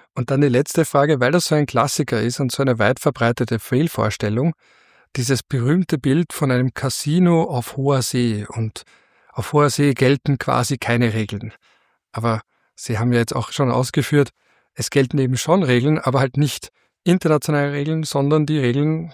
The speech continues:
des Staates, unter dessen Flagge dieses Schiff auf hoher See unterwegs ist. Und das führt dann dazu, dass manchmal so ganz kleine Länder zum Beispiel auffällig viele Schiffe haben, um unter anderem auch Casinos zu betreiben. Sehe ich das richtig oder ist das auch ein bisschen ein Mythos?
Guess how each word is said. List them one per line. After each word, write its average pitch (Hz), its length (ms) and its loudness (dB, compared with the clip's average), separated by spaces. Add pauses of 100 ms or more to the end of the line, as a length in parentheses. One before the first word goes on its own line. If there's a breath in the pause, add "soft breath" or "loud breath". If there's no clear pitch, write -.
des 135 140 0
Staates, 123 440 2
unter 143 240 0
dessen 127 340 0
Flagge 127 420 0
dieses 131 260 -2
Schiff - 240 -4
auf - 160 -4
hoher 135 220 0
See 127 320 0 (100)
unterwegs 123 520 -2
ist. 180 120 -4
Und 156 140 -2
das 127 140 2
führt - 240 -2
dann 147 120 2
dazu, 113 360 0
dass 143 200 -4
manchmal 127 260 0
so 131 120 -6
ganz 123 260 -2
kleine 135 300 0
Länder 120 420 0 (420 soft breath)
zum 147 160 -2
Beispiel 120 440 0 (600 soft breath)
auffällig 151 460 2
viele 147 260 2
Schiffe 147 400 -2
haben, 131 380 0
um 208 340 4 (320)
unter 151 260 2
anderem 135 280 0
auch 123 180 -2
Casinos 127 440 0
zu - 100 -8
betreiben. 117 520 -2
Sehe 131 160 -2
ich 131 100 -4
das 131 200 -2
richtig - 360 -4
oder 151 140 2
ist 143 140 -2
das 156 120 2
auch 107 140 0
ein 117 100 2
bisschen 117 260 0
ein 104 140 2
Mythos? - 460 -4